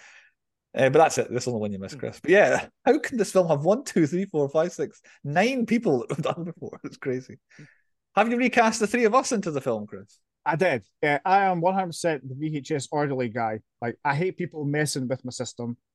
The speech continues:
Speaker 3: Like,
Speaker 1: Of
Speaker 3: my
Speaker 1: course, yeah.
Speaker 3: D V Ds are alphabetized, and if there's a,
Speaker 2: And he
Speaker 3: a
Speaker 2: watched them,
Speaker 3: one
Speaker 2: like,
Speaker 3: missing,
Speaker 2: every week.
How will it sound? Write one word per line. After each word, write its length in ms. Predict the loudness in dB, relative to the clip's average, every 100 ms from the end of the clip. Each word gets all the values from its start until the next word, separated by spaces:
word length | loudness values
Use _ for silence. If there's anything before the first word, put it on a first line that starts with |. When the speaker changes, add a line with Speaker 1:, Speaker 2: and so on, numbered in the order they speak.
| -6
Speaker 3:
Like, 120 | -6
Speaker 1:
Of 60 | 2
Speaker 3:
my 120 | 2
Speaker 1:
course, 100 | 2
yeah. 60 | 0
Speaker 3:
D 60 | 0
V 0 |
Ds 220 | -2 -4
are 60 | -2
alphabetized, 800 | -2 -2 -6 -10 -8 -6 -8 -10 _ _ -2
and 400 | 2 4 2 -6 _
if 100 | -12 -4
there's 240 | -2 0
a, 60 | 0
Speaker 2:
And 100 | 2
he 80 |
Speaker 3:
a 40 | 2
Speaker 2:
watched 220 | 0 -2
them, 200 | -4 -2
Speaker 3:
one 120 | -2
Speaker 2:
like, 120 | 0 -2
Speaker 3:
missing, 180 | 0
Speaker 2:
every 120 | 0 0
week. 300 | -2 -8